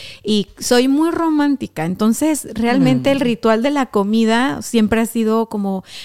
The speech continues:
Speaker 1: algo importante para mí, un apapacho para el alma, un, la forma en la que consiento a mi gente, a mis invitados, a mi marido. Entonces, en la pandemia yo me volví chef, o sea, yo así de que no, no, no, no, no, o sea, este es mi hobby, ¿no?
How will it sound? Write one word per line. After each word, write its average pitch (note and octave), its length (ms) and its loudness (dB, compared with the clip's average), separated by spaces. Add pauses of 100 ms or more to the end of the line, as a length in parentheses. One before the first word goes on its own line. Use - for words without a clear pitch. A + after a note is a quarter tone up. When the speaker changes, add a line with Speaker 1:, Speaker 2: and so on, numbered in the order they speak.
(160)
Speaker 1:
algo A3 240 0
importante A#3 720 -4
para A3+ 240 0
mí, G#3+ 400 2
un G#3+ 120 2
apapacho A3 540 -4
para G#3+ 220 0
el G#3 120 0
alma, G3 440 2
un, G3+ 320 0 (340)
la G#3+ 220 0
forma G#3+ 260 0
en A3 60 0
la A3+ 100 -2
que G#3 140 -8
consiento G#3 880 -2
a G3+ 120 -2
mi F#3+ 200 -2
gente, A3 420 2
a F#3 60 2
mis F3+ 180 -4
invitados, F#3 580 -2
a F3+ 60 -4
mi F3 120 -4
marido. F#3 380 0
Entonces, G3+ 380 0 (400)
en A#3 200 2
la A3+ 120 2
pandemia G#3+ 480 0
yo F3+ 200 0
me F3 200 -6
volví G#3 440 -6
chef, - 500 -6
o - 100 -10
sea, - 200 -4 (280)
yo A#3 180 2
así C4+ 440 2
de C#4+ 160 4
que A#3 240 -2
no, C#4 200 2
no, A#3 140 0
no, F#3 160 -6
no, F#3 160 -10
no, F3 240 -10
o E3+ 40 -12
sea, F3+ 220 -6
este - 360 -6
es C4+ 100 -4
mi D#4+ 160 0
hobby, A3 540 0
¿no? A#3 280 -4